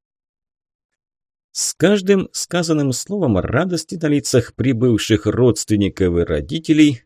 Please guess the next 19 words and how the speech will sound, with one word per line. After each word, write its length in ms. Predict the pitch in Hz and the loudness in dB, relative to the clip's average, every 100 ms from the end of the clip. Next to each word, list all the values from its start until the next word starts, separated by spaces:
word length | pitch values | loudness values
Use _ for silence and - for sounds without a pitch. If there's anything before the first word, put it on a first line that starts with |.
| _ | _
в 180 | 87 92 | -6 -2
особенности 840 | 139 - 151 151 131 143 117 - | -2 0 0 0 -2 -4 -6 -4
студентов, 960 | 120 - - 127 120 110 123 120 117 107 - _ _ | -6 -6 -4 -2 0 0 0 2 0 0 -6 _ _
становилось 920 | - - - 107 87 80 147 196 202 - | -10 -10 -4 -2 0 0 0 0 0 -6
все 400 | - - - 151 | -12 -10 -4 -2
меньше, 760 | 185 147 131 127 123 - - 120 - _ | 0 0 2 2 2 0 0 -2 -2 _
после 300 | 143 - - | -4 -2 -4
чего 240 | 101 92 | 0 0
выстроенные 640 | 95 110 - 104 95 92 92 | 2 0 0 -2 0 0 0
в 60 | |
линию 340 | 107 110 101 92 | 2 2 2 2
герои 1080 | 80 80 - 104 82 - 95 170 185 185 - _ _ | -2 -4 2 2 2 -2 -2 -2 -2 -4 -6 _ _
стали 840 | - - - _ 113 175 190 165 | -6 -4 -6 _ -4 -2 0 0
бледнеть. 960 | 143 80 92 123 170 - 113 110 104 - _ _ _ | 0 -2 0 0 -2 0 2 4 2 -4 _ _ _
До 320 | - 87 90 87 | -8 -2 2 2
них 320 | 180 180 _ _ | 2 -2 _ _
стал 640 | - - - 170 185 170 | -8 -8 -8 -6 -2 -2
доходить 720 | 85 82 120 - 107 110 135 | -2 0 0 0 -2 0 -2
смысл 920 | - - 101 95 156 214 - 107 92 | -2 -6 -2 -2 0 -2 0 0 0